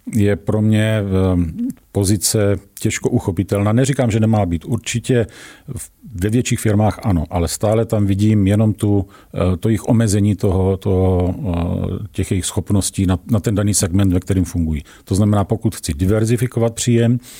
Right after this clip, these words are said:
chci po svém personalistovi, ať mě najde úplně jiný lidi, než hledal doteď, tak, eh, se trošičku ztrácí.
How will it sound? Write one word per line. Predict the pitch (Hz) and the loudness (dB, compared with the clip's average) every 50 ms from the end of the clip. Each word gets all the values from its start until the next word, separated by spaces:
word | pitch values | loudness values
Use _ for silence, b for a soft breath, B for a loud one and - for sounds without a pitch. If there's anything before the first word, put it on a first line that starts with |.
| B B B B B - | B B B B B -12
chci | - - - 110 | -6 -4 -4 -2
po | - 110 | 0 -2
svém | 101 - 127 113 | -2 0 -2 0
personalistovi, | 98 104 101 92 107 104 104 107 104 - - 107 101 101 | 0 -2 0 0 2 2 2 2 0 0 0 0 0 2
ať | 95 | 2
mě | 104 | 2
najde | 104 107 104 92 98 | 2 2 2 0 0
úplně | - - 131 - - 117 110 110 107 | -2 -4 -6 -2 0 2 2 4 4
jiný | 107 104 101 98 | 4 4 4 4
lidi, | 98 101 98 101 | 4 4 2 2
než | 98 98 82 92 | 2 2 2 2
hledal | 104 90 85 80 78 | 2 2 2 0 0
doteď, | 82 87 - - 110 113 - - B B B B B B B B B B B B - | 0 0 0 -2 -4 -4 -4 -8 B B B B B B B B B B B B -6
tak, | 92 92 98 - - - | -4 -4 -4 -4 -2 0
eh, | 101 95 95 90 | 0 2 2 0
se | - - 95 | 0 -2 -2
trošičku | - 98 98 - 101 - - - - | -2 -2 -2 -2 -2 -4 -2 -4 -4
ztrácí. | - - - 82 82 85 - - 90 - | -4 -2 -2 -2 -2 -2 -4 -6 -8 -8